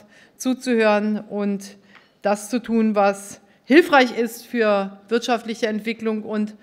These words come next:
Arbeitsplätze. Ein zweiter Dank an all die, die heute als Unternehmer hier sind oder Unternehmerinnen, die Arbeitsplätze schaffen. Die vom Staat geschaffenen Arbeitsplätze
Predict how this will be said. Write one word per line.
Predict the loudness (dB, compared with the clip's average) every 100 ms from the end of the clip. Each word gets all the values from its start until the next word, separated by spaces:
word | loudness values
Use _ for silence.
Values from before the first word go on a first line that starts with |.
| -20 _
Arbeitsplätze. | -2 0 0 0 -4 -4 -4 -8 -16 -20 _ _ _ _ _ _ _ _ _ -2
Ein | 2 2
zweiter | 2 2 4 2
Dank | 4 2 2
an | 0 2 2 0 -4 -18 -20 -20 _
all | -2 0
die, | 0 -2
die | 0
heute | 0 0 0 0
als | 0 0 -2 -6
Unternehmer | -6 -2 -2 -2 -2 -2
hier | -2 -2 -2
sind | -2 -4 -6 -16 _ _ _ _ _ _ -12
oder | -8 -6
Unternehmerinnen, | -6 -4 -2 0 -2 0 0 2 0 -2 -12 -20 _ _ _ _ _
die | -2
Arbeitsplätze | 0 2 2 0 -2 -2 -2 -6
schaffen. | -4 -4 -2 -2 -4 -18 -20 _ _ _ _
Die | -6
vom | -4 -4
Staat | -2 0 0
geschaffenen | -4 -4 -2 -2 -4 -4
Arbeitsplätze | -2 -2 -4 -4 -6 -4 -2 -2